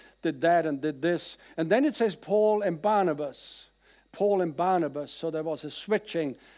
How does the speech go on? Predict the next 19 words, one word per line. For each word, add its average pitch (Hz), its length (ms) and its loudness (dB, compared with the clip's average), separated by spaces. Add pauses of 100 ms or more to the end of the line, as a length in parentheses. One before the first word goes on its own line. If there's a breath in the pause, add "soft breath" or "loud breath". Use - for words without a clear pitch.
where 160 120 -2
Paul 190 360 -2
came 180 280 -2
into 165 320 -2
the 151 100 -6
prime 190 400 0
of 156 100 -2
his 151 140 -10
calling, 175 500 0
of 151 160 -4
his, 151 100 -8 (260 loud breath)
of 165 120 -2
his 143 140 -6
ministry, 175 600 -2
and 151 100 -2
he 139 120 -6
just - 300 -14
took - 240 -6
off. 151 400 -2